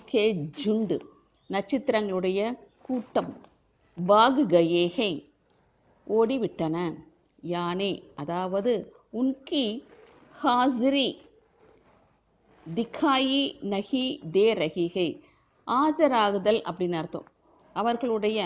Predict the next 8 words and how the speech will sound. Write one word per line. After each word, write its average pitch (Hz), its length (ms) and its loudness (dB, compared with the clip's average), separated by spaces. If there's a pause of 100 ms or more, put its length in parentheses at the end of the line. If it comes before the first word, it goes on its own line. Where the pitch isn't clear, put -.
அவர்கள் 240 400 -2 (100)
ஆஜராகி 254 800 0
இருப்பது, 233 500 0 (760)
திக்காயி 277 640 -2 (140)
நஹி 220 240 -4 (120)
தே 202 120 2 (120)
ரஹிகைனா 185 580 -6 (560)
தென்பட்டு 262 440 0